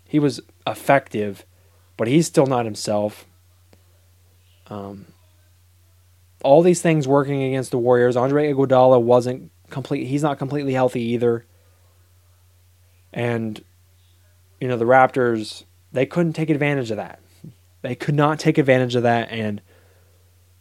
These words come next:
what's incredible is the Warriors in the final eight minutes,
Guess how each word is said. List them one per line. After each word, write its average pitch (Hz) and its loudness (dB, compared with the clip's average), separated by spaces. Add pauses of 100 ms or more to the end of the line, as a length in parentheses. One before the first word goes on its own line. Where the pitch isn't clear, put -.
(160)
what's - -2
incredible 120 2
is 107 -2
the 104 -2
Warriors 113 4
in 113 -8
the 104 -6
final 143 0
eight 147 -2
minutes, 131 -4